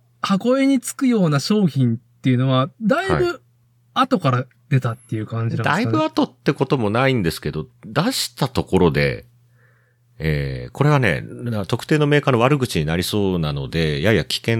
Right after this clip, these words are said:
Speaker 2: なんですけど、
Speaker 1: はい。
Speaker 2: ちゃ-、ちゃんと話をすると、きゅ-、当然キャラクターの絵を使うと版権料がかかるわけです。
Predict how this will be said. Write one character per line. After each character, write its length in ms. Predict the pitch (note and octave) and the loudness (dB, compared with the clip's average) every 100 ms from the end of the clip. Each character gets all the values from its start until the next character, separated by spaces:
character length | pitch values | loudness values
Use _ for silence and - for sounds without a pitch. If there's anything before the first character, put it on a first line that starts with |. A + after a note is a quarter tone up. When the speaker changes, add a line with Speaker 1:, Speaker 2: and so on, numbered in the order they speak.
| A2+ | 0
Speaker 2:
な 100 | A2 | -2
ん 60 | D#2+ | -2
で 80 | |
す 80 | C#2 | -6
け 120 | C#2+ | -4
ど、 320 | D#2+ F#2 A#1+ - _ - | 2 2 0 -8 _ -2
Speaker 1:
は 220 | D3 B2+ | 0 0
い。 100 | A#2+ | -2
Speaker 2:
ち 120 | - | -8
ゃ-、 100 | - - - | -10 -10 -4
ち 80 | |
ゃ 80 | A2+ | -2
ん 40 | G#2+ | -2
と 80 | |
話 320 | G#2 G2+ G2 E2 | -2 -2 -2 -6
を 60 | |
す 100 | - C#2 | -8 -10
る 120 | B1+ - | -12 0
と、 320 | A2 D2 - | 2 2 -2
き 120 | - - | -4 -4
ゅ-、 100 | - | -4
当 180 | C#3 D#3 | -6 -2
然 260 | D3+ C#3+ | 0 -2
キ 80 | - | -2
ャ 60 | C3+ | -2
ラ 120 | F3 | -2
ク 140 | - | -4
タ 160 | - E3 | -2 0
ー 20 | |
の 140 | D#3 D3+ | 2 2
絵 80 | |
を 80 | A#2 | 0
使 280 | - - D2+ | -2 -6 -6
う 120 | C2+ | -8
と 100 | C#2 | -12
版 480 | C#2 - A2+ A#2+ A#2+ | -6 -2 0 -2 -4
権 380 | - B2 A#2 G#2 | -4 0 2 2
料 160 | C#2+ | 0
が 100 | A1+ | -2
か 160 | - - | -8 -8
か 100 | - | -8
る 60 | A1 | -8
わ 80 | |
け 100 | - | -10
で 80 | - | -12
す。 200 | - - | -14 -18